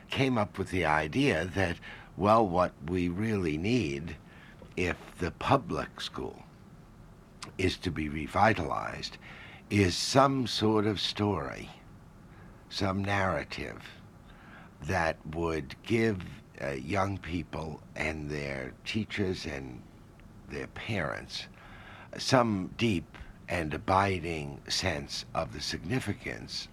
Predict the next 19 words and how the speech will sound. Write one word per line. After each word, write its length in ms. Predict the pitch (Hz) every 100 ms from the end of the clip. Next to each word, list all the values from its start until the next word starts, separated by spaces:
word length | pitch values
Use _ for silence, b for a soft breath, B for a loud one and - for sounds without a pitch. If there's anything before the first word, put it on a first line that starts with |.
| -
of 400 | 78 71 64 -
learning. 480 | 82 80 67 50 - - - - - - - - B B B B B B -
Uh, 220 | - 73 71
and 240 | - - 90
so 300 | - 104 85
the 160 | 78
book, 520 | 76 80 147 - - - - - - B B B B
uh, 400 | 85 85 80 78 - -
the 200 | 95 87
title 500 | - 156 196 170 92
of 140 | 76
the 80 | 76
book, 340 | - 58 58 - - -
uh, 340 | 73 76 65 65 73
which 220 | 90 -
I 140 | 104
thought 340 | 95 - 95 82
was, 400 | 80 80 - -
uh, 360 | 78 71 69 65